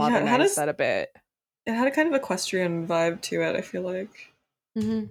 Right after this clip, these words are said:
Speaker 1: Or maybe Ka-, that's Katniss is, like, a horse girl braid and, like, boots and stuff. Um, she
Speaker 2: Do
Speaker 1: was
Speaker 2: you
Speaker 1: wearing
Speaker 2: think
Speaker 1: pil-,
Speaker 2: that
Speaker 1: pilgrim steppers, kind of.
Speaker 2: Is there gonna be a second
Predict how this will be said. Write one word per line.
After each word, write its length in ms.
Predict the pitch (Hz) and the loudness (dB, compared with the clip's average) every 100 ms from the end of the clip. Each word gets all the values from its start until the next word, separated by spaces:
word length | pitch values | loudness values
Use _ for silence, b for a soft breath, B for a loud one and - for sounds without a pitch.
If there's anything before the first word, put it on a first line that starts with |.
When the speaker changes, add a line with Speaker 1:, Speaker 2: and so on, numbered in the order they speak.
| - - | -10 0
Speaker 1:
Or 60 | |
maybe 240 | 220 240 220 | 2 2 2
Ka-, 140 | 220 190 | -2 0
that's 160 | 185 | 0
Katniss 340 | - 165 160 190 | 2 2 2 0
is, 80 | 185 | 0
like, 120 | 170 | 0
a 20 | |
horse 260 | 175 156 - | -2 -4 -2
girl 260 | 160 156 | -2 -2
braid 380 | 151 151 151 156 | -2 -2 -2 -2
and, 140 | 156 | -4
like, 160 | 175 - | -8 -8
boots 240 | - - - | -8 -8 -10
and 140 | - | -10
stuff. 420 | - - 214 - - | -6 -4 -4 -8 -10
Um, 300 | 180 175 - | -6 -6 -4
she 100 | - | 2
Speaker 2:
Do 60 | 214 | 4
Speaker 1:
was 80 | 214 | 6
Speaker 2:
you 40 | |
Speaker 1:
wearing 120 | 220 220 | 6 6
Speaker 2:
think 100 | 190 | 4
Speaker 1:
pil-, 100 | 175 | 2
Speaker 2:
that 200 | 349 285 | 2 2
Speaker 1:
pilgrim 260 | 180 165 | 0 0
steppers, 400 | 170 156 - - | -2 -2 -4 -6
kind 200 | - - | -8 -12
of. 160 | - - - _ _ _ _ _ - | -10 -12 -14 _ _ _ _ _ -6
Speaker 2:
Is 140 | 196 | 0
there 80 | 214 | 2
gonna 160 | 247 320 | 2 2
be 120 | 359 | 0
a 60 | 330 | 0
second 680 | - 180 220 214 202 175 | 0 -2 0 -2 -2 -6